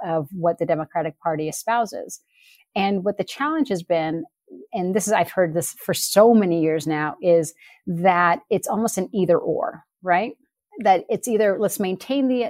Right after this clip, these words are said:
the, the consistent voter and we'll, we'll expend the extra money to bring in more voters to the tent. And by that math, you're going to have a declining Democratic Party because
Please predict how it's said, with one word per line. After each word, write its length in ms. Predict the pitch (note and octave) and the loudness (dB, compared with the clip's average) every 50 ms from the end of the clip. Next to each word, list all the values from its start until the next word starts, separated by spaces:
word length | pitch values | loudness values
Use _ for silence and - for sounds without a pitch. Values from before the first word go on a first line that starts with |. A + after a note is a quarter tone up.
| - - | -6 -8
the, 400 | G#3 G3+ G#3 G3+ G3 F#3+ F#3 F3 - A3 | -2 0 2 2 2 2 0 -4 -6 -8
the 100 | G3 F#3 | -8 -6
consistent 600 | - F#3+ F#3+ - - D4 B3+ - - A#3+ - G3 | -4 -6 -6 -4 -2 -4 -4 -2 -4 -4 -4 2
voter 480 | E3+ G#3 G3+ G3 F#3 F#3 F#3 F3+ F3+ _ _ _ - - - _ _ _ | 2 4 4 4 2 0 -2 -4 -6 _ _ _ -20 -20 -20 _ _ _
and 460 | G#3+ G3 F#3+ F3+ F3 F3+ F3 F3+ F3+ G3 | 0 2 4 4 4 4 4 0 -2 -4
we'll, 320 | G#3+ G3+ G3 G3 F3 F3 F#3+ E3+ _ _ | -2 0 2 2 0 -2 -8 -18 _ _
we'll 220 | - B3+ G3 G#3+ G#3+ | -8 -2 0 2 2
expend 640 | G3+ G#3 - - - - _ G#3+ G#3 G#3 G3+ G3+ F3+ | 2 0 -4 -10 -10 -4 _ 0 0 0 -2 0 0
the 100 | G3 F#3 | 2 2
extra 300 | F3+ F3 - - - F#3+ | 2 0 -2 -6 -6 -6
money 300 | F3+ F3+ F3 F3 F3 F3+ | -4 -4 -4 -4 -4 -4
to 400 | F3 - - F#3 E3+ E3 E3+ E3+ | -6 -6 -4 -4 -4 -4 -6 -4
bring 200 | _ F3 E3+ E3+ | _ -2 -2 -2
in 160 | E3+ E3 E3 E3 | -2 -4 -4 -4
more 140 | E3+ E3 | -4 -2
voters 320 | D3+ E3 E3 D#3 D#3 - - | -2 -2 -2 -2 -4 -8 -10
to 60 | - - | -14 -14
the 60 | D3+ | -14
tent. 460 | - - - G3+ F3 D3+ - D#3+ - - _ | -12 -10 -10 -10 -8 -10 -10 -12 -18 -18 _
And 360 | G3 F3+ E3+ F3 F3 F3 E3 - _ _ _ _ _ _ _ | -10 -8 -6 -6 -6 -6 -8 -10 _ _ _ _ _ _ _
by 140 | G#3 G3+ F#3 | 2 2 4
that 220 | G3 F#3+ F#3+ - | 4 2 2 0
math, 460 | A#3+ G3+ A3 C4 C4 A3 G#3 G3 G3 - - | -2 -4 -4 -2 -2 -2 -2 -4 -6 -10 -10
you're 200 | C4+ G3+ G3 F#3 | -6 -6 -6 -4
going 240 | - G3 G3 G3 F#3+ | -4 -4 -4 -4 -6
to 40 | G3 | -8
have 240 | E3 F#3+ F#3+ F3 | -6 -6 -6 -6
a 60 | F3+ F3+ | -6 -6
declining 560 | - F#3 - - - G3 G3 G#3+ A3 A3+ G3+ | -6 -6 -8 -8 -8 -6 -4 -2 -2 -2 -2
Democratic 520 | G3 F#3 F3+ F3 - F3+ E3 E3+ E3 - _ | -4 -6 -6 -8 -6 -4 -4 -4 -6 -8 _
Party 360 | - D#3+ D#3 D3+ D#3 D#3+ D#3 | -6 -6 -4 -4 -6 -8 -6
because 440 | _ F3 E3 _ - F3 D#3+ - - | _ -10 -10 _ -6 -6 -4 -6 -10